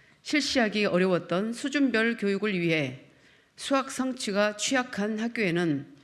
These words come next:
교사 한 명당 학생 수 다섯 명 이하의 개별화 수업을 진행하겠습니다. 이를 통해 소수의 학생을 대상으로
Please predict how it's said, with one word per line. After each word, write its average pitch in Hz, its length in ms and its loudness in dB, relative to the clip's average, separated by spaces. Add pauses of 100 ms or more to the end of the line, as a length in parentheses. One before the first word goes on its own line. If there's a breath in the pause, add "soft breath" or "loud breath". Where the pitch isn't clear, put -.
(260 loud breath)
교사 226 580 0
한 277 240 2
명당 190 560 0 (520 soft breath)
학생 262 440 -2
수 208 420 -4
다섯 233 280 -2
명 240 360 2
이하의 185 520 0
개별화 208 580 -2
수업을 226 580 -4
진행하겠습니다. 180 880 -4 (1200 loud breath)
이를 240 220 4
통해 208 540 2 (160 loud breath)
소수의 269 520 2
학생을 240 380 0
대상으로 180 640 0